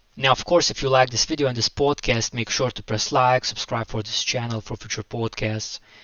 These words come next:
uh, press bell button so you will be notified when I upload new podcasts. Uh, comment down below, but please from sober mind. If it's not from sober mind, I'm not approving it. If it's from sober mind, I approve it. If it's from sober mind and it's not passing through,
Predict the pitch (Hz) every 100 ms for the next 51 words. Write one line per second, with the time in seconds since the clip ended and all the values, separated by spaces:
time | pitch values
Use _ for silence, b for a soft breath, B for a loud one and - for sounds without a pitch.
0 | B B - 110 113 113 113 - 117 113
1 | 127 123 123 123 - 120 120 113 117 113
2 | - 113 113 120 117 110 107 113 113 135
3 | 123 117 - 123 120 - - 120 113 -
4 | - _ - 139 139 135 135 135 127 -
5 | 131 127 139 117 131 123 123 120 123 123
6 | 120 - B B B - 113 113 127 -
7 | 175 160 175 170 165 160 156 - - -
8 | b b _ _ _ _ _ - 123 123
9 | - 127 113 120 _ _ _ 120 131 -
10 | 135 - 185 196 180 165 175 180 - 120
11 | 139 117 113 - 143 - 165 - 175 156
12 | 165 156 143 123 - 120 117 107 - -
13 | 127 - - _ _ _ _ _ - 120
14 | - 110 - 143 175